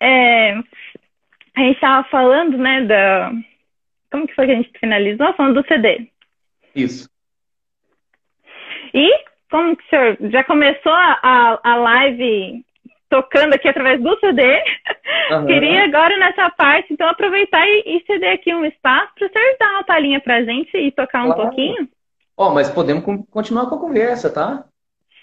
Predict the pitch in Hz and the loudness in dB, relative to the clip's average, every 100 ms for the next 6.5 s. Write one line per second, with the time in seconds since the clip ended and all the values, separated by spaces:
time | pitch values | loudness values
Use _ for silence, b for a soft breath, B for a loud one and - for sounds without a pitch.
0 | B 320 554 554 494 480 - _ - - | B 2 4 2 0 -2 -8 _ -20 -4
1 | 311 285 247 - 311 381 392 330 349 427 | 2 2 2 -2 0 2 2 2 2 2
2 | 370 349 392 392 381 370 415 339 349 349 | 0 0 -2 -2 -2 -2 -2 -2 0 0
3 | 285 247 262 247 226 254 233 277 254 214 | 0 2 0 0 0 2 2 2 2 2
4 | - 196 190 - 233 - 233 226 226 220 | 0 0 0 -2 -4 -2 0 0 0 0
5 | 214 185 180 185 175 170 165 170 180 180 | 0 -4 -4 -6 -6 -8 -8 -10 -10 -4
6 | 180 175 147 113 | -2 -2 -8 -12